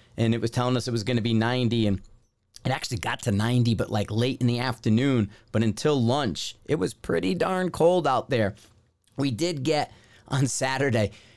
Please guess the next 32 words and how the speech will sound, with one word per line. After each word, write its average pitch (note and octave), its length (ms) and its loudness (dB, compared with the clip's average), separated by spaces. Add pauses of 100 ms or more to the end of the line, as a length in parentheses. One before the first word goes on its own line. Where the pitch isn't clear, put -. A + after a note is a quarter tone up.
It D3 80 2
was D3+ 160 2
funny. E3+ 200 0
So - 120 -6
we C#3 100 0
show F3 220 2
up F3 100 -2
Saturday D3+ 440 0
morning, C#3 400 2
and B2+ 80 2
this B2+ 160 -2
is A#2+ 180 -8
the B2+ 160 0
day B2 240 0
we're A#2+ 100 2
gonna A#2 160 0
shoot A#2 480 0
all A#2 220 2
day, G#2+ 380 0 (680)
right? B2 280 0
So A#2 380 4
no B2 180 4
classroom, A#2+ 580 0
just A2 160 -8
go B2+ 80 -2
straight A#2+ 300 -2
to G#2 100 -2
the G#2+ 80 0
line. A#2 380 0 (500)
And D3 100 0
it's, D3 200 -6
like, D3 340 -4